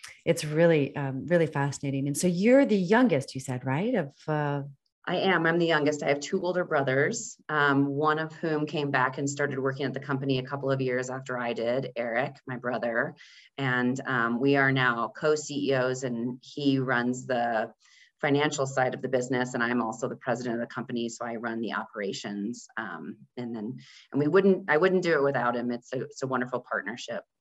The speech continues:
Speaker 1: Hmm,
Speaker 2: Um,
Speaker 1: that's
Speaker 2: and then
Speaker 1: nice.
Speaker 2: Yeah, it's great. Family businesses are wonderful. And you, um, also talk about them every, you know,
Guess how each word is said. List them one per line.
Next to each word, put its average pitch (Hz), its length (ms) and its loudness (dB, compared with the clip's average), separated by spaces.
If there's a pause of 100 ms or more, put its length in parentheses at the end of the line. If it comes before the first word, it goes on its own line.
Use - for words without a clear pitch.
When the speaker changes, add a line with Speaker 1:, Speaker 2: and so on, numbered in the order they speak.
(200)
Speaker 1:
Hmm, 285 280 8
Speaker 2:
Um, - 20 -
Speaker 1:
that's 165 380 0
Speaker 2:
and 151 100 2
then - 120 4
Speaker 1:
nice. 143 220 -4 (460)
Speaker 2:
Yeah, 135 320 2
it's 143 140 -8
great. - 320 2 (180)
Family 160 300 0
businesses 143 560 0
are 131 200 2
wonderful. 135 760 0
And 120 360 -2
you, 120 280 -2 (240)
um, 120 420 0
also 139 220 -2
talk 143 260 -4
about 139 200 -2
them 143 180 0
every, 131 280 -4
you 131 60 -4
know, 113 240 -6